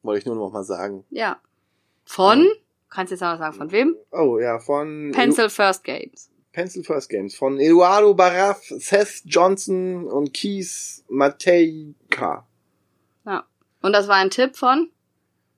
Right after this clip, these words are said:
Speaker 1: Das war, äh, hab ich auf der Messe empfohlen bekommen von <laughs> Brave New World in Köln.
Speaker 2: Genau.
Speaker 1: Von der Sarah. Und es ist, also, ich
Speaker 2: Es
Speaker 1: muss
Speaker 2: ist ein F-, Spiel mit Füchsen.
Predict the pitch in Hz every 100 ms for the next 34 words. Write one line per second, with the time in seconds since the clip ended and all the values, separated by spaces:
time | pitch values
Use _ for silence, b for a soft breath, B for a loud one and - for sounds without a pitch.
0 | _ _ - 139 - 139 123 117 107 107
1 | 104 143 147 127 139 170 135 110 113 135
2 | 127 127 139 147 165 170 - 147 156 156
3 | 156 143 143 143 135 135 143 120 113 113
4 | - 95 101 _ _ - 226 131 131 135
5 | 107 87 87 92 - _ _ _ _ _
6 | - 135 131 127 - 113 110 - _ _
7 | _ _ _ _ - 139 139 247 233 -
8 | - - - 277 233 - - -